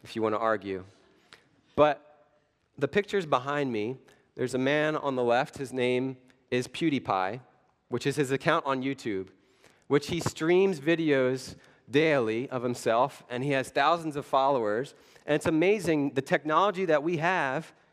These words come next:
is we can meet with people wherever they are.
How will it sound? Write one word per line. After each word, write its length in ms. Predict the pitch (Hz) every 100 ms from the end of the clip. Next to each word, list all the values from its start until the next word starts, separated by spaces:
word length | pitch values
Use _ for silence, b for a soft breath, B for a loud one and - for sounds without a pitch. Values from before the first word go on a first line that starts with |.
| b b b b b b
is 180 | 151
we 260 | 131 160 240
can 360 | 240 202 170 131 - _
meet 340 | 120 170 247 196
with 220 | 180 -
people 640 | 151 147 139 143 170 - b b b b b _
wherever 500 | 156 185 - 214 214
they 160 | 214 208
are. 400 | 214 226 117 -